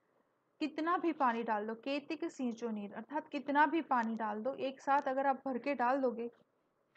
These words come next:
तो वृक्ष कभी भी बड़ा नहीं हो जाएगा, ना ही वो फल देने लगेगा। वो अपने समय के, अर्थात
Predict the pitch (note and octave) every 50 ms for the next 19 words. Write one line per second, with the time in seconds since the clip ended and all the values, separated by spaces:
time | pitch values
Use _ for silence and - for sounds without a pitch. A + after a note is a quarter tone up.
0 | - - C4 C4+ B3 A3+ B3 C#4 C#4 - - - - A#3 A3+ A3+ A#3+ B3 B3+ C4
1 | B3+ - A3 G#3+ A#3 B3 A#3+ A3+ A#3 B3 C4 C#4 C4+ C4 B3 B3+ B3+ B3+ B3+ B3+
2 | C#4 C#4+ C4+ B3 A#3 A3+ A3+ A3+ C#4 C#4+ C4+ C4+ C4 C4+ C4+ - B3+ A#3+ B3 A#3
3 | A3 A3 G#3 G3+ G3+ G3+ G3 F#3+ G3 F#3 - G3 - _ _ _ _ _ _ _
4 | _ _ _ _ - - G#3 A3 G3+ - - G3 G3+ G3 G3 - - A3 G#3+ A3+
5 | B3+ D4 C#4+ - D#4 D4+ D4+ D4 - - C#4+ C#4+ D4 D4 -